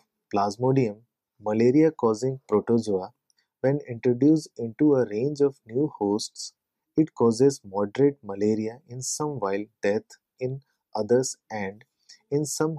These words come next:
host remains asymptomatic. Thus, these differences in the response of new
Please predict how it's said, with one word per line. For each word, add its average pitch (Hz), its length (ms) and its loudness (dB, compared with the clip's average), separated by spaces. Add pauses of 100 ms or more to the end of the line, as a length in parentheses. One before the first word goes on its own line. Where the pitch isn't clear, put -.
host 117 420 -2
remains 107 520 -4 (340)
asymptomatic. 123 1200 -4 (1000)
Thus, 113 360 0 (180)
these 143 320 4
differences 135 840 -2 (520)
in 139 200 0
the 131 120 4
response 117 560 -2
of 139 180 -2
new 127 300 -2